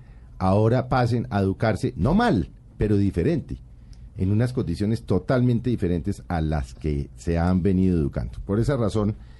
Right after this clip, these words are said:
queremos tratar el tema, es un tema delicado, pero es un tema del cual queremos llamar la atención al alcalde mayor de Bogotá y por supuesto al secretario de Educación. Para este efecto nos acompaña Patricia Gómez, quien, eh, lidera la Alianza Educativa. La Alianza Educativa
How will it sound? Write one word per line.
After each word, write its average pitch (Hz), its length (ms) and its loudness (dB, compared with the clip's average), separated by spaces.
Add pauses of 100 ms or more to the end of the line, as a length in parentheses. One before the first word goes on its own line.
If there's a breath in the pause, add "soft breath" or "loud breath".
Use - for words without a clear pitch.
(340 loud breath)
queremos 123 460 4
tratar 101 360 0
el 107 100 0
tema, 139 380 0
es 113 200 2
un 113 140 2
tema 104 400 0
delicado, 135 680 0 (320 loud breath)
pero 98 200 2
es 104 80 0
un 117 100 2
tema 117 260 2
del 101 200 2
cual 101 200 0
queremos 104 380 2
llamar 87 240 2
la 98 80 2
atención 85 640 0
al 85 240 0
alcalde 87 560 0
mayor 76 320 0
de 92 60 2
Bogotá 80 300 0
y 78 40 -2
por - 120 0
supuesto 80 320 -8
al 80 60 -8
secretario 76 500 -2
de 80 80 0
Educación. 67 480 -2 (120)
Para 180 440 2 (320)
este 113 220 0
efecto 120 460 -2 (580 loud breath)
nos 87 100 -2
acompaña 107 640 2
Patricia 107 520 2
Gómez, 104 500 2 (160)
quien, 80 380 2
eh, 76 160 2
lidera 85 420 2
la 87 120 2
Alianza 92 440 2
Educativa. 98 500 2
La 82 120 2
Alianza 95 320 0
Educativa 95 580 0